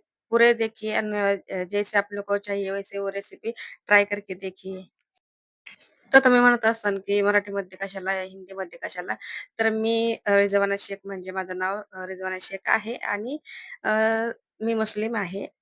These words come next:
तर मी हा व्हिडिओ म्हणजे स्टार्टिंग मला काय कळत नव्हतं, म्हणजे व्हिडिओ मी हिंदीमध्ये काढू की मराठीमध्ये काढू मला काहीच कळत नव्हतं. कारण दोन्ही भाषा मला चांगल्या जमत्या त्याच्यामुळं. आणि नंतर म्हणलं सहज मी एक व्हिडिओ अ, करून पाहिला. तर मी नंतर मी विचार केला की हा व्हिडिओ मी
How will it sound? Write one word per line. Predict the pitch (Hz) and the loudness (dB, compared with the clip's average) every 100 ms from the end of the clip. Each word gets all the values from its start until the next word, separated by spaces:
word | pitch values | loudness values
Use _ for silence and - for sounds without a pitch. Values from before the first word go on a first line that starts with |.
| - | -2
तर | 202 196 | 0 2
मी | 208 214 | 2 0
हा | 202 208 | 2 2
व्हिडिओ | 208 202 208 | 2 2 0
म्हणजे | 202 202 - 208 | -4 -6 -8 -6
स्टार्टिंग | - 240 240 277 | 2 2 2 -2
मला | 269 262 262 | -2 0 0
काय | 262 254 | -2 -4
कळत | 240 233 | -4 -6
नव्हतं, | 233 214 190 | -8 -8 -8
म्हणजे | 190 185 208 | -8 -8 -8
व्हिडिओ | 202 208 | -6 -6
मी | 208 202 | -8 -10
हिंदीमध्ये | 202 226 233 233 | -10 -12 -10 -4
काढू | 233 254 254 | -2 -2 -4
की | - | -8
मराठीमध्ये | 190 196 196 202 190 196 | -6 -6 -6 -10 -10 -8
काढू | 190 196 | -8 -8
मला | 202 | -16
काहीच | - 196 196 | -10 -10 -10
कळत | 214 196 185 | -10 -10 -10
नव्हतं. | 185 - 185 - - _ | -18 -18 -20 -20 -20 _
कारण | 202 214 | -6 -6
दोन्ही | 214 220 233 | -8 -6 -6
भाषा | 240 208 | -6 -6
मला | 202 190 | -6 -6
चांगल्या | 196 196 202 | -6 -6 -6
जमत्या | 196 185 185 | -6 -10 -12
त्याच्यामुळं. | 185 190 202 196 220 - - - _ | -12 -10 -8 -8 -10 -14 -20 -20 _
आणि | 175 202 | -12 -10
नंतर | 214 220 | -10 -12
म्हणलं | 233 233 226 | -10 -8 -10
सहज | - 254 254 | -6 -6 -6
मी | 269 240 | -8 -6
एक | 233 233 | -6 -6
व्हिडिओ | 233 247 233 - | -4 -4 -6 -6
अ, | 208 208 220 | -6 -6 -6
करून | 214 214 | -8 -8
पाहिला. | 220 220 196 | -8 -6 -8
तर | - | -10
मी | 220 233 233 - | -8 -8 -8 -8
नंतर | 226 233 262 | -10 -8 -10
मी | 262 269 | -10 -8
विचार | 262 254 262 254 | -10 -8 -8 -6
केला | 247 233 | -6 -6
की | 240 240 | -6 -8
हा | 247 | -6
व्हिडिओ | 233 226 220 | -6 -8 -8
मी | 233 | -10